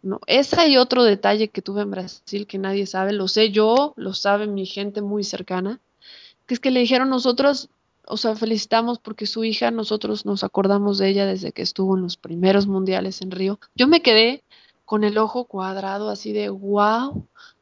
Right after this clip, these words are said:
que se acuerdan", y "Guau, que se fijaron", este, y más ellos, ¿no? Entonces, son esas sa-, satisfacciones personales que, que hace que esto valga la pena,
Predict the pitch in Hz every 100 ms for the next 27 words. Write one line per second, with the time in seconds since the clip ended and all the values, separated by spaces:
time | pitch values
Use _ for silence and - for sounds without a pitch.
0 | _ _ 95 87 - 208 202 208 220 -
1 | 208 196 214 214 240 240 226 190 196 -
2 | 190 190 202 254 302 _ _ _ _ -
3 | _ _ _ _ _ 202 196 - - -
4 | 196 208 220 - 233 214 190 190 190 220
5 | 269 339 208 240 277 311 349 359 370 349
6 | 294 240 269 247 240 233 226 247 254 -
7 | 214 - 208 214 220 214 - 208 190 -
8 | _ - 165 196 - - - 202 214 208
9 | 208 196 - 185 190 208